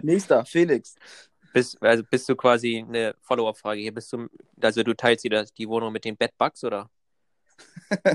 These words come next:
Speaker 1: Ey, die kam letzte Woche, also
Speaker 2: <laughs>
Speaker 1: man muss dazu sagen, ähm, für alle, die das nicht wissen, meine Mitbewohner hatte vor, ist jetzt mittlerweile schon ganz schön lange her, glaub ich, irgendwie über einem Monat,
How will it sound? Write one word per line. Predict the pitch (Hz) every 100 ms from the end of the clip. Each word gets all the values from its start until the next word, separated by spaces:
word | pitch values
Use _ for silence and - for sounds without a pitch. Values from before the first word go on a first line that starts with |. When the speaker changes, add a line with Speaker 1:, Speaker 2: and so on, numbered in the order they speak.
| - - - - - 208
Speaker 1:
Ey, | - 143 - - 214 185 - 185 - - -
die | 131 147 160
kam | 165 175 226
letzte | 175 214 - 170
Woche, | 185 -
also | 143 147 143 139
Speaker 2:
<laughs> | - 156 - 143
Speaker 1:
man | 147 151
muss | 190
dazu | 180 165 -
sagen, | 147 165 175 156 151 -
ähm, | 143 139 135 135 131 - _ _
für | -
alle, | 85 143 143
die | 143
das | 131
nicht | 123 131
wissen, | 143 -
meine | 123 120
Mitbewohner | 127 147 147 131 131 123
hatte | 135 - 127
vor, | - 127 117 113 156 _ _ _ _ -
ist | -
jetzt | 98 -
mittlerweile | 101 110 104 107
schon | 113
ganz | 113 -
schön | 107
lange | 127
her, | 120 98
glaub | 110 101
ich, | 117 -
irgendwie | 117 120
über | - 131 131
einem | 127 127
Monat, | 135 180 123 110 -